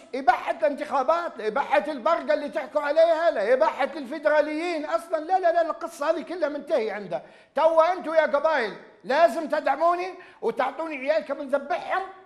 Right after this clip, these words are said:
ولازم تدعموني بالمال وبالرجال. باش يصير مني أنا ونقعد على روسكم من فوق.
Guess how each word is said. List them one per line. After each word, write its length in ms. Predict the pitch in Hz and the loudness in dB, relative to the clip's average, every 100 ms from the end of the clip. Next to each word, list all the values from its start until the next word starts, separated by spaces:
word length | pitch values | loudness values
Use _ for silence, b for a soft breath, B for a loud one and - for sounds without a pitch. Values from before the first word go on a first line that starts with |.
| - | -6
ولازم 460 | 233 285 311 320 | -2 2 0 0
تدعموني 500 | 285 302 285 320 320 | -4 -2 -2 -4 -4
بالمال 540 | 277 294 294 370 392 370 | -8 -4 0 0 0 -2
وبالرجال. 600 | 339 349 285 240 240 - - - _ _ _ _ - | -2 -4 -4 0 0 -2 -14 -20 _ _ _ _ -12
باش 200 | 311 285 | -10 -10
يصير 280 | 247 330 311 | -12 -8 -8
مني 320 | 359 349 302 | -6 -4 -4
أنا 140 | 330 | 0
ونقعد 380 | 339 330 277 277 | -2 0 -2 0
على 140 | 277 | 4
روسكم 400 | 285 294 - 247 | 4 2 -4 -6
من 80 | 247 | -6
فوق. 280 | 202 202 - | -6 -8 -8